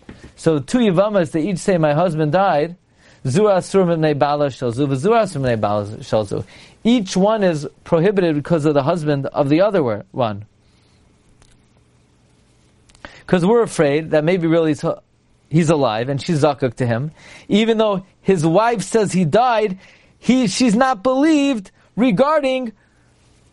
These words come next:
the Yavama, that she should be able to marry Lashuk based on her, because one Yavama cannot test on the other,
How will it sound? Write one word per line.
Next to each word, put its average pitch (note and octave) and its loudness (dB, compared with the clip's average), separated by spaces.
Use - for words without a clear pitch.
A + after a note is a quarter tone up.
the A3+ 2
Yavama, B3 -2
that G#3 2
she B3 0
should G#3 -4
be A#3+ 2
able A3+ 2
to A3 -4
marry A3 2
Lashuk G3 -2
based E3+ -2
on D3 0
her, F3+ -2
because G3+ 0
one G#3 2
Yavama A3 0
cannot G3 -2
test G3 -4
on F3+ 0
the D#3+ 0
other, C#3+ 0